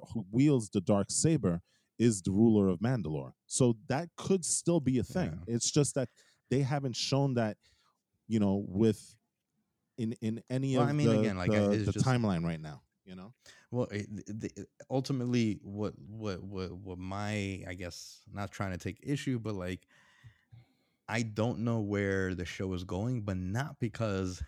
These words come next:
Speaker 2: there's a lot of intrigue necessarily, but because I feel like there's, like, you know, breadcrumbs that are, are, are left that shouldn't be left. Uh, I just, I,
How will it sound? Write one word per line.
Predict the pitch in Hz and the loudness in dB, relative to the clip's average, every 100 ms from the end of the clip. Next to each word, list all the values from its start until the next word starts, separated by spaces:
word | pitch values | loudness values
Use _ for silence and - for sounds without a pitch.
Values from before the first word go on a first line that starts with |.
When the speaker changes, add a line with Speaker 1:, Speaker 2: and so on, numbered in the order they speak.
| _ - | _ -8
Speaker 2:
there's | 95 92 87 - | -4 -4 -6 -8
a | |
lot | 92 90 87 | -6 -4 -6
of | 82 - | -8 -8
intrigue | 101 117 - 147 170 | -6 -4 0 0 0
necessarily, | 151 147 143 - 156 151 | 0 -2 -2 -2 -2 -2
but | - 95 | -4 -6
because | 110 104 | -6 -6
I | 104 | -6
feel | 95 120 | -6 -4
like | 113 101 95 | -4 -4 -4
there's, | 98 95 | -6 -4
like, | 92 85 - - _ _ _ - | -4 -4 -8 -18 _ _ _ -16
you | - 98 | -8 -4
know, | 87 | -4
breadcrumbs | 92 104 107 113 104 | -2 -2 -2 -4 -4
that | 95 87 | -6 -8
are, | 95 90 87 85 | -6 -4 -6 -4
are, | 92 - | -4 -4
are | 87 87 | -6 -6
left | 90 101 - | -4 -6 -6
that | 85 | -4
shouldn't | - 143 135 | -2 0 2
be | 127 | 2
left. | 131 127 113 110 | 2 0 -2 -4
Uh, | 95 - | -4 -4
I | 110 | -4
just, | 113 101 | -4 -8
I, | - | -8